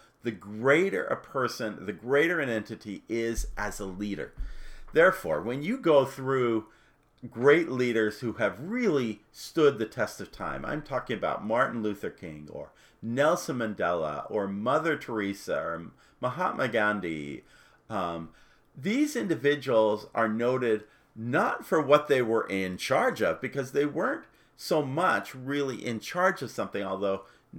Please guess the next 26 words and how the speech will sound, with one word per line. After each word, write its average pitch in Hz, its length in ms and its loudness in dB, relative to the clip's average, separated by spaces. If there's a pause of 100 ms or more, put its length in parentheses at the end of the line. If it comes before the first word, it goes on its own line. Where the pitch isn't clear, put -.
(160)
um, 95 300 -2
Nelson 101 340 -4
Mandela, 80 460 -2 (380)
you 95 100 -6
know, 78 100 -4
was 107 380 0
the 92 120 -6
head 82 180 -4
of 78 80 -10
South 78 260 -4
Africa, 120 500 -2
but 107 140 4
it 90 100 0
was 101 240 -4
long 127 520 2
after 110 340 0
he 107 140 -8
became 90 320 -8
a 80 60 -6
leader. 113 340 -4 (560)
Rather, 202 640 4
it 165 180 2
is 156 180 0
about 127 520 2 (120)
how 190 300 -2
they 160 240 2